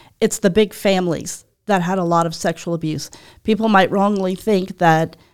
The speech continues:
you know, it was somebody who the priest didn't really know very well, or a Catholic family that wasn't very involved in the church, but the opposite is actually true.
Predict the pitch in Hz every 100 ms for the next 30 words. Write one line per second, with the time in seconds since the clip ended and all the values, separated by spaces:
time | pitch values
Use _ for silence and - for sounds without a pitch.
0 | _ - 190 170 202 180 - 220 190 175
1 | 175 180 180 165 - - 185 208 185 -
2 | 190 180 175 160 175 214 196 196 190 180
3 | 190 185 190 185 160 156 190 185 185 180
4 | 202 190 185 175 160 135 175 170 151 170
5 | 160 160 196 208 208 196 185 165 202 185
6 | 175 - 185 160 - - - _ 202 147
7 | 202 214 180 190 175 175 165 - 151 139
8 | - 233 165 143